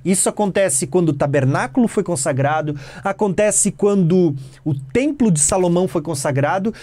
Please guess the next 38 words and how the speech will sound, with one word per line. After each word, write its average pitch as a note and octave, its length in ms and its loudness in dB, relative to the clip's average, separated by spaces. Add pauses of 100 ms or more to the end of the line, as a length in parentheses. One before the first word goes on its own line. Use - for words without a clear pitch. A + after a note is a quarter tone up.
(120)
e G#3 200 4
isso B3+ 180 0
acontece A3 480 0
quando A3 220 2
Elias F#3+ 600 2
ergue F3+ 380 0
um G#3 140 0
altar F3+ 460 0
lá F3 260 2 (460)
em, D#3 680 -2
em D3 60 0
Israel, E3 580 2 (1120)
né, C3+ 260 -4
no C#3 160 0
Monte E3+ 320 0
Carmelo, F3 640 0
e F3 220 0
isso F3 220 -4
também E3 300 -2
acontece: D#3 520 -2
desce C3+ 280 -2
fogo D#3 300 -2
do E3 60 -4
céu, C#3+ 240 -2
desce C3 280 0
fogo C#3 280 -6
diante D3 400 0
da D3 100 0
presença C#3 540 -4
do C#3 80 -4
Senhor C#3+ 420 -4 (260)
e E3+ 320 2
vem E3 260 2
até D#3+ 200 -2
o E3+ 120 4
altar D3 360 0
de C3 100 -2
sacrifício. C#3 680 -6